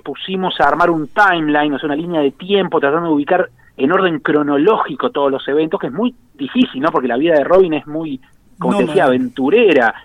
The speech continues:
Speaker 1: era, era complicado encontrar todos los momentos, eh, dónde iba cada uno como para poder armar bien la historia. Bueno, después con varios reportajes personales a Robin, en donde tratábamos de completar más los,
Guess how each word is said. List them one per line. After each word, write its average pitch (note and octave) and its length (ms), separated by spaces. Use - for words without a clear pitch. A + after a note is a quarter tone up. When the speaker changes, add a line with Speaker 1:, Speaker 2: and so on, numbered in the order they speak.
Speaker 1:
era, C#3+ 300
era D3+ 240
complicado C3+ 640
encontrar C#3 560
todos E3+ 460
los C3+ 200
momentos, D#3+ 680
eh, C3 360
dónde E3 380
iba E3 260
cada D#3+ 300
uno F#3 280
como C3 220
para B2 280
poder D3+ 500
armar C3+ 420
bien D3+ 360
la C#3 80
historia. A#2 580
Bueno, F#3+ 400
después G3+ 380
con C3 220
varios E3 240
reportajes C#3+ 460
personales D3 640
a D3 60
Robin, F3 380
en B2 80
donde A#2+ 300
tratábamos C#3 600
de B2+ 80
completar B2+ 680
más C#3 240
los, B2+ 340